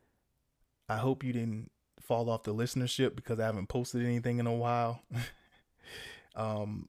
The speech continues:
I'm, I'm glad that I could tell you about my moving experience. If you have any questions about moving, if you have any questions about who you shouldn't use besides Sunshine Auto Transport,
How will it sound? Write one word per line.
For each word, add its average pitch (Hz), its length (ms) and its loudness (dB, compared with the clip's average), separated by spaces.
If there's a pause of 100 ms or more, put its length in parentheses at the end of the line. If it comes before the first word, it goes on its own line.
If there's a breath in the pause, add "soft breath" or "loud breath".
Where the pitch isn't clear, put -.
I'm, 113 220 -4
I'm 113 140 -4
glad 117 360 4
that 110 100 -4
I 110 80 0
could 110 160 -6
tell 113 180 -2
you 113 140 -2
about 110 200 0
my 104 140 -4
moving 117 300 -2
experience. 113 480 -2
If 110 100 -10
you 131 80 2
have 147 80 4
any 143 80 2
questions 131 340 -2
about 117 220 0
moving, 117 300 0
if 104 100 -4
you 107 80 -2
have 117 120 2
any 117 100 -2
questions 117 300 2
about 104 180 -2
who 117 100 0
you 110 160 -2
shouldn't 127 460 4
use 127 280 4
besides 117 480 2
Sunshine 123 680 0
Auto 123 260 2
Transport, 131 680 0